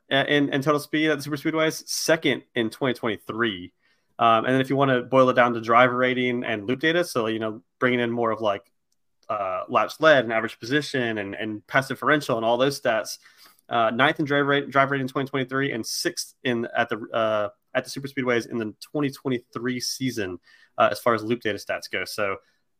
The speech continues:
yes, most definitely a lot of things speaking Erik Jones's language. Um, a guy that I'd, I'd most definitely considered, um, for, from an outright perspective. I didn't quite make the click yet. I've got a few other guys clicked,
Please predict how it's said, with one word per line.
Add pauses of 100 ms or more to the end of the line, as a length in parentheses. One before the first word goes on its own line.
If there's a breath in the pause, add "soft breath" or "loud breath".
(100)
yes,
most
definitely
a
lot
of
things
speaking
Erik
Jones's
language. (380)
Um, (580)
a
guy
that
I'd,
I'd
most
definitely
considered, (460)
um, (300)
for,
from
an
outright
perspective.
I
didn't
quite
make
the
click
yet.
I've
got
a
few
other
guys
clicked,